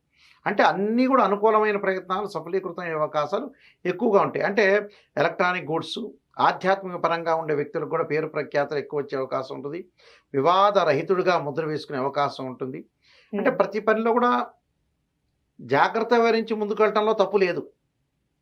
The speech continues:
Speaker 1: కానీ విద్యార్థులకి అనుకూలమైన కాలం, అలానే స్త్రీలకు కూడా ఉన్నతమైన అభిప్రాయాలతోటి మనం ముందుకు వెళ్ళాలని ఒక ఆలోచన కలుగుతుంటుంది. కాబట్టి ప్రతి పనిలో కూడా మంచి ఆలోచనలు కలుగుతాయి వీళ్ళకి.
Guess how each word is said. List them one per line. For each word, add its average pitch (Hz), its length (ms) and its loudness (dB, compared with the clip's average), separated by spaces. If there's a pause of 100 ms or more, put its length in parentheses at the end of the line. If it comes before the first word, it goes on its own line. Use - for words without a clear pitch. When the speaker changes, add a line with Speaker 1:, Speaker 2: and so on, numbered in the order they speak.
(840)
Speaker 1:
కానీ 254 180 2
విద్యార్థులకి 202 1080 0
అనుకూలమైన 175 580 0
కాలం, 151 360 -2 (520)
అలానే 175 160 0
స్త్రీలకు 180 380 0
కూడా 180 160 2
ఉన్నతమైన 202 500 0
అభిప్రాయాలతోటి 165 680 0
మనం 147 220 -6
ముందుకు 147 260 -10
వెళ్ళాలని 147 360 0
ఒక 127 120 -4
ఆలోచన 135 420 -2
కలుగుతుంటుంది. 117 580 -12 (500)
కాబట్టి 208 280 -2
ప్రతి 190 260 -4
పనిలో 196 320 2
కూడా 214 140 2
మంచి 180 240 -2
ఆలోచనలు 175 420 -2
కలుగుతాయి 147 380 -4
వీళ్ళకి. 98 320 -10